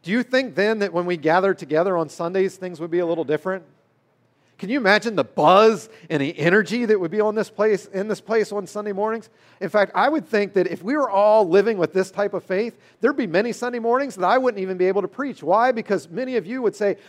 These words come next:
"I need to get up and share what God did in my life this week." And we would just have testimony after testimony after testimony of,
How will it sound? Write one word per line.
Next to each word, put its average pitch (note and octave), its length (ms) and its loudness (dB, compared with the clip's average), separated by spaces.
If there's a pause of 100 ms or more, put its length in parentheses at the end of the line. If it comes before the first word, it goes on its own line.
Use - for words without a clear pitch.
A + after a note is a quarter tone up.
"I G#3+ 140 -4
need D4+ 180 -4
to G3+ 80 -6
get F3 160 0
up F#3 160 2
and E3+ 120 -8
share G3+ 500 -4 (160)
what G#3 320 -2
God F3+ 340 0
did G3 220 2
in F3 100 -4
my D#3 140 0
life C#3+ 300 -2
this C#3+ 200 -10
week." C3 240 -14 (680)
And G3+ 120 0
we C#4+ 100 0
would C4 100 0
just G#3 140 0
have G3+ 180 2
testimony C4 680 -4
after F#3+ 260 -2
testimony A#3 600 -2
after E3+ 240 -6
testimony F3 500 -4
of, C#3+ 80 -8